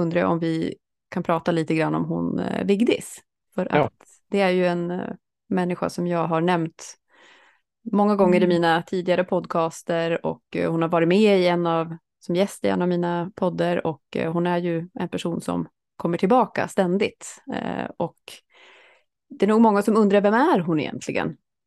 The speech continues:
Speaker 1: Och hon är ju, hon har ju varit din lärare i hur många år då?
Speaker 2: Ja, siden nitten nittisju da.
Speaker 1: Ja.
Speaker 2: Så det er jo femogtjue år.
Speaker 1: Hur skulle du beskriva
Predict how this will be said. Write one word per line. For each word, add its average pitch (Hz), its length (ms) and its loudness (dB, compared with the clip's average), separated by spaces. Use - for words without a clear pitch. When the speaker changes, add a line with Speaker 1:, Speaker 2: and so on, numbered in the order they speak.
Speaker 1:
Och 175 100 -4
hon 196 200 0
är 196 180 2
ju, 190 420 2
hon 196 120 -2
har 202 80 0
ju 196 60 0
varit 196 200 4
din 220 180 4
lärare 170 420 2
i 160 400 -4
hur 185 100 -2
många 175 240 0
år 165 260 -2
då? 247 340 0
Speaker 2:
Ja, 147 140 2
siden 139 380 2
nitten 123 360 -2
nittisju 113 840 0
da. 135 120 -2
Speaker 1:
Ja. 151 200 -4
Speaker 2:
Så 110 320 -8
det 117 80 -6
er 117 40 -2
jo 113 80 -2
femogtjue 101 420 -2
år. 107 140 -4
Speaker 1:
Hur 214 140 0
skulle 226 280 2
du 233 400 2
beskriva 185 720 0